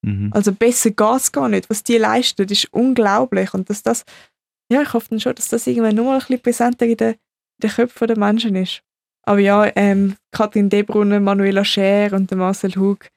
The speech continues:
Speaker 1: Ja.
Speaker 2: ein bisschen unsere, unsere Schweizer Topathleten sind dann dort gehangen.
Speaker 1: Hast du mit denen irgendwie Kontakt aufgenommen?
Speaker 2: Also ich trainiere ja jetzt in Notwil im Rennrollstuhl.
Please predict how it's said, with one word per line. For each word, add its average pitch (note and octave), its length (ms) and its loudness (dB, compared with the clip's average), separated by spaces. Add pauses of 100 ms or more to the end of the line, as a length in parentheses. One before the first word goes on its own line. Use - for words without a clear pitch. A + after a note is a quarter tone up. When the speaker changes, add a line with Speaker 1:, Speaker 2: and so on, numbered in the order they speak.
(140)
Speaker 1:
Ja. F#2+ 120 -2
Speaker 2:
ein - 40 -2
bisschen F#3+ 320 -2
unsere, F#3 300 -2 (460)
unsere G3 420 0 (360)
Schweizer A3 640 -2
Topathleten G3+ 920 2 (360)
sind F#3+ 280 -2
dann F#3+ 280 2 (880)
dort G3 180 2
gehangen. F3 440 0 (1000)
Speaker 1:
Hast G2 160 -2
du - 40 0
mit F#2 100 -4
denen F#2+ 200 2
irgendwie F#2+ 240 0
Kontakt - 720 -6 (240)
aufgenommen? F#2 460 -4 (480)
Speaker 2:
Also G3 160 0
ich A3+ 100 -2
trainiere A3 320 2
ja G#3+ 60 4
jetzt G#3 200 0
in G3+ 100 4
Notwil G#3+ 680 0
im - 160 -4
Rennrollstuhl. A3 720 0